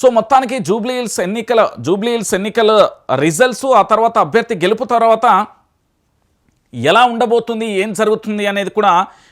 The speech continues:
ఆసక్తికరంగా మారిన విషయాన్ని మనకైతే కనబడుతుంది. So మొత్తానికి, ఆ, కాంగ్రెస్ పార్టీలో చేరిన బీఆర్ఎస్ పార్టీకి సంబంధించిన ఎమ్మెల్యేలు ఎవరైతే ఉన్నారో వాళ్ళందరూ కూడా పూర్తి స్థాయిలో కూడా మరొకసారి చాలా స్పష్టంగా కూడా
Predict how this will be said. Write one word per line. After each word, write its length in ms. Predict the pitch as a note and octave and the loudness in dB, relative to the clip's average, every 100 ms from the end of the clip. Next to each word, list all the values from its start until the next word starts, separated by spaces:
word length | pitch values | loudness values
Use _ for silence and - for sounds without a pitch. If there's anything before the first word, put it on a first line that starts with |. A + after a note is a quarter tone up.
| - | 2
ఆసక్తికరంగా 800 | D3 F4 C#4+ - C4 A#3+ A3 A3 | 2 4 -2 -6 -4 -4 -2 0
మారిన 260 | F#3+ G3+ | 2 0
విషయాన్ని 380 | G3 F3 G#3 G3 | -2 -4 -4 -4
మనకైతే 340 | F#3+ F3+ D#3+ G3 | -4 -4 -4 -4
కనబడుతుంది. 500 | E3+ C#3 B2+ A#2 A#3 | -6 -6 -8 -4 -2
So 60 | |
మొత్తానికి, 600 | G#3+ - B3+ B3+ C4 A3+ A#3+ _ _ - | 0 2 0 0 -6 -8 -12 _ _ 0
ఆ, 160 | C#3 | 2
కాంగ్రెస్ 600 | D3+ F3+ A3 C#4 C#4 C4+ - | 2 2 2 2 -2 -4 0
పార్టీలో 400 | A3 A3+ A#3+ A3+ A3 | 0 0 -2 -2 -2
చేరిన 220 | G#3+ A3+ | -4 -2
బీఆర్ఎస్ 540 | A#3 D3 F#3+ A3 A3 G#3 | -4 -2 2 2 2 0
పార్టీకి 380 | G#3 G#3 G#3 G3+ | 0 0 -2 -4
సంబంధించిన 560 | F#3 F#3+ F#3+ F#3 F#3+ F3 | -8 -8 -8 -8 -10 -10
ఎమ్మెల్యేలు 380 | F3 F#3+ F#3+ | -6 -4 -2
ఎవరైతే 360 | F3 F3 F3+ F#3 | -2 -2 -2 -4
ఉన్నారో 320 | F3 G3 C#4 D4 _ _ - | -6 -2 -2 -2 _ _ 0
వాళ్ళందరూ 420 | D#3+ G#3+ B3 C#4 | 2 2 2 2
కూడా 200 | - C4 | 2 -2
పూర్తి 320 | - G#3+ B3 | -2 -6 -8
స్థాయిలో 300 | A3+ A#3+ A3+ | -4 -2 0
కూడా 420 | A3 A3 G#3 F#3+ - _ _ | -2 0 0 0 -4 _ _
మరొకసారి 760 | A#2+ D3 A#3+ B3 B3+ B3+ A#3 F#3 - _ _ _ _ _ - | 0 2 2 -2 -4 2 2 0 -8 _ _ _ _ _ 0
చాలా 180 | D#3+ A3+ | 2 2
స్పష్టంగా 520 | A3+ A3 - B3 B3 | 0 -6 -6 -6 -4
కూడా 400 | A#3+ A#3 A3 G#3+ | -2 2 2 2